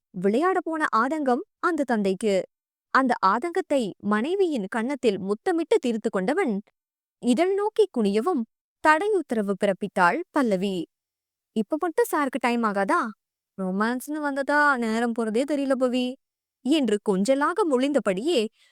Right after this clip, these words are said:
சமையலறையை நோக்கிச் சென்றான் அவன். பல்லவி நமட்டுச் சிரிப்பொன்றை உதிர்த்துவிட்டு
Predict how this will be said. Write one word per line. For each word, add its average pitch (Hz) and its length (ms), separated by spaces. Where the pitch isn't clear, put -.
சமையலறையை 311 680
நோக்கிச் 190 320
சென்றான் 185 580
அவன். 208 400
பல்லவி 330 480
நமட்டுச் 233 480
சிரிப்பொன்றை 202 460
உதிர்த்துவிட்டு 233 720